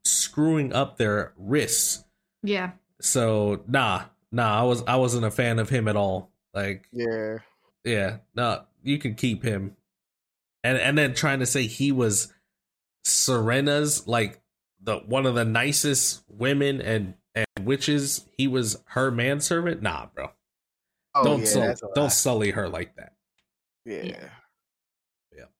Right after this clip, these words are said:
Speaker 3: <sighs> I did kinda like his swordplay, but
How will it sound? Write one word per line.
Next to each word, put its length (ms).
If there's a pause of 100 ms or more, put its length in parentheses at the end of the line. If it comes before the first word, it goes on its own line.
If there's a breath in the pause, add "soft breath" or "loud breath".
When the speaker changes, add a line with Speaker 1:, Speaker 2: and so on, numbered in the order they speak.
(460)
Speaker 3:
<sighs> 1120
I 40
did 280
kinda 460
like 240
his 140
swordplay, 680
but 380